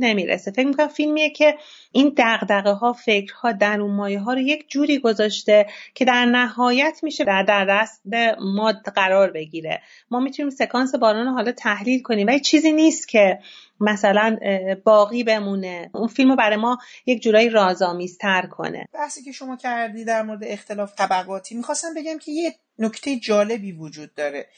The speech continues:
Speaker 2: اگه شما توجه کردی، در طول سه چهار سال گذشته این مسئله داشته به یه نوعی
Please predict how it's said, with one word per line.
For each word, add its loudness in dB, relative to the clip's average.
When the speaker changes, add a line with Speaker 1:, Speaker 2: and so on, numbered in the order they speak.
Speaker 2:
اگه -2
شما -4
توجه -6
کردی، -8
در 4
طول -10
سه -10
چهار -6
سال -12
گذشته -8
این -6
مسئله -4
داشته -6
به -6
یه -4
نوعی -4